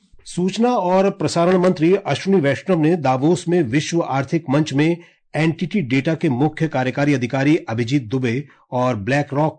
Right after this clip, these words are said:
के अध्यक्ष तथा मुख्य परिचालन अधिकारी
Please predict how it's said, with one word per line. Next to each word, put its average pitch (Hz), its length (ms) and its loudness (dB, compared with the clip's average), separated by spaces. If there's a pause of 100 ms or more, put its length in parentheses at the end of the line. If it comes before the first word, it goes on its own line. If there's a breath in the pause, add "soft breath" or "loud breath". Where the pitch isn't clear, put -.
के 143 140 2
अध्यक्ष 131 520 -4 (120)
तथा 135 200 -2 (420 loud breath)
मुख्य 151 420 -2
परिचालन 139 500 -2
अधिकारी 131 440 0